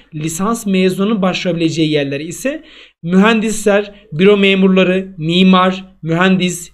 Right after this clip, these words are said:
mimar, şehir plancısı atamaları mevcuttur. Şu nitelik koşullarına sahipseniz ancak başvurunuzu yapabilirsiniz. Peki bunlar kimler? Dört bin altı yüz on bir,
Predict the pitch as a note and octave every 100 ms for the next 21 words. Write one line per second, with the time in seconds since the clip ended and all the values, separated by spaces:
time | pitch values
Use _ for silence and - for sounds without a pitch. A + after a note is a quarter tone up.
0 | - D#3+ F#3 F#3 F#3+ A3 - - - G3
1 | A3+ - G3+ F#3 F#3+ - G3 F3 D#3+ F3+
2 | A3+ F3 D3+ C#3+ A#2+ - - _ - -
3 | C4+ C#4 C4 C4 B3+ A#3+ - A#3 A#3+ A#3+
4 | - G#3+ C4+ C4+ B3 A#3 G#3 G3 F3 F#3
5 | F3 F#3+ F3+ D3 E3 D3 C#3+ C#3+ C3 B2+
6 | - - _ - F#3 F#3 D#3+ F#3 G#3+ D4
7 | - A#3 A3+ B3 - - - D3 F#3+ G3
8 | G3 F#3 F3+ F#3 F3 - - F3 E3+ E3
9 | D#3+ D#3+